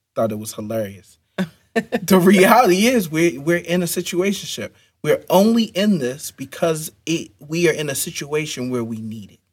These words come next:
Speaker 2: Exactly. So we only using God for our own convenience.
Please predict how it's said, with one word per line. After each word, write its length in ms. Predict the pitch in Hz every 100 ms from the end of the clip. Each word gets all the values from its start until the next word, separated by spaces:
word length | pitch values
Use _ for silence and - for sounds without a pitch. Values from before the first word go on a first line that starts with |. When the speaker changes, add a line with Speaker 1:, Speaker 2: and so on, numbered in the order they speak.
| _ _
Speaker 2:
Exactly. 640 | 180 165 175 180 175 180
So 200 | 180 185 180
we 200 | 180 180
only 280 | 185 190 180
using 440 | 185 180 180 175
God 320 | 175 175 175
for 200 | _ -
our 280 | - - -
own 120 | 180
convenience. 560 | - 170 175 170 165